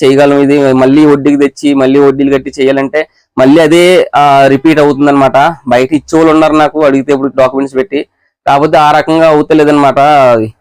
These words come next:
అది ఆలోచిస్తే అవును కదా, మళ్ళీ అదే తీరుగా అవుతుంది, మళ్ళీ వడ్డీకి అయిపోద్ది చేసిందంతా అన్నట్టుగా. ముందు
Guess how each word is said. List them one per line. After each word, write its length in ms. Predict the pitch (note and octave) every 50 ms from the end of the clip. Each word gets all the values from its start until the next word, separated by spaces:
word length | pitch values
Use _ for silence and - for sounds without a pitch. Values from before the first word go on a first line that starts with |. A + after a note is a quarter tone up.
| - -
అది 220 | B2 C3+ C#3 C#3
ఆలోచిస్తే 580 | C3 B2+ C3 C#3 C#3+ D3 C#3+ - - D#3+ D3+ D3+
అవును 240 | C#3+ C#3 C#3+ D3
కదా, 200 | C#3 D3 C#3+ D3
మళ్ళీ 320 | C#3+ C#3 C3 C3 C3+ D3 D#3
అదే 380 | D3+ C#3 C#3 D3+ D#3 D#3 - - _ _ _ _ _ _ -
తీరుగా 260 | D3+ D#3+ D#3 D#3 E3
అవుతుంది, 360 | D#3+ D#3 D3 D#3 D#3 D#3 D#3
మళ్ళీ 220 | D3+ D3 C#3+ C#3+ D3+
వడ్డీకి 360 | D3+ C#3+ C#3 C3 D3+ D3+ D#3
అయిపోద్ది 340 | D3+ D3+ C#3 C#3+ C#3+ C#3 C#3 -
చేసిందంతా 520 | C#3+ C3+ C3 D3 C#3+ C#3 C#3 C3+ B2+ C3+ C3+
అన్నట్టుగా. 480 | C3+ C3 B2+ B2 C3 C3+ C#3 D#3 E3 - -
ముందు 440 | C#3 C3+ C#3 C#3 D3+ D3+ D#3 D3+ -